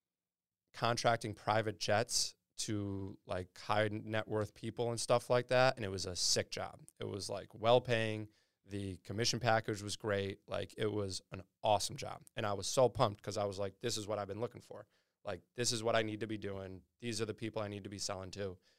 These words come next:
Um, I'm all pumped up. So I'm driving down here. Uh, I'm going, you know, over the, uh, Triborough Bridge to get to Long Island.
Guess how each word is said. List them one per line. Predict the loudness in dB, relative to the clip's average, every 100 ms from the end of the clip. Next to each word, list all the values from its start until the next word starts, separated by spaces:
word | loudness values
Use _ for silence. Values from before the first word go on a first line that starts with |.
| _ _
Um, | -2 0 -2 -8 -16 _ _ _ -20 _
I'm | 6
all | 8
pumped | 8 0 -4
up. | -10 _ _ _ _ _
So | -2 -2
I'm |
driving | 8 8 8
down | 6 6
here. | 4 4 4 2 -2 0
Uh, | 4 6 6 4 2
I'm | -2
going, | 0 2 2 0 -2
you | -2
know, | 0
over | 2 2 0
the, | -2 -4 -6 -6
uh, | -4 -2 -4
Triborough | -2 0 2 2 0
Bridge | 0 -2 -2 -6 -8
to | -6
get | -6 -4
to | -2
Long | -2 -2
Island. | -4 -4 -6 -8